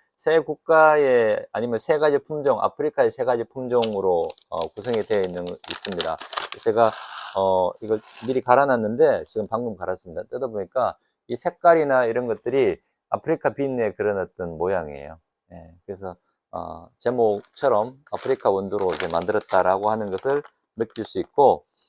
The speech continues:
그다음에 이것은 이제 블루보틀에서 가장 밝은, 어, 블렌드라고 하는 거 보니까 굉장히 그, 뭐랄까,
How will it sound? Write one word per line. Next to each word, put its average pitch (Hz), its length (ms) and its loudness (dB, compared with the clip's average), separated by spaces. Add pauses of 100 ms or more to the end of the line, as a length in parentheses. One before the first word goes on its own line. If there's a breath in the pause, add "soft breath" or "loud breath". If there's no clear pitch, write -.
(160 soft breath)
그다음에 120 480 2
이것은 139 840 2
이제 110 600 6
블루보틀에서 147 880 4
가장 135 600 2
밝은, 170 520 4 (240)
어, 92 280 -2
블렌드라고 113 640 4
하는 117 160 -2
거 101 80 -8
보니까 98 540 2 (380)
굉장히 113 540 0
그, 90 420 -2 (100)
뭐랄까, 87 420 -10